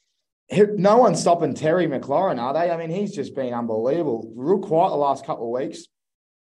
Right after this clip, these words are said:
Looking at paper, it's not a great matchup. Mate, Saquon needs to get going for my fantasy lineup. It's not a great matchup this week. I think, you know what, and I rarely say this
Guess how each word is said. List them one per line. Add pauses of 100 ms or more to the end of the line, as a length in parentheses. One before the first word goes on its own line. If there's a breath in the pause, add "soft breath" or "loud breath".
(360)
Looking
at
paper,
it's
not
a
great
matchup.
Mate,
Saquon
needs
to
get
going
for
my
fantasy
lineup.
It's
not
a
great
matchup
this
week.
I
think, (180)
you
know
what,
and
I
rarely
say
this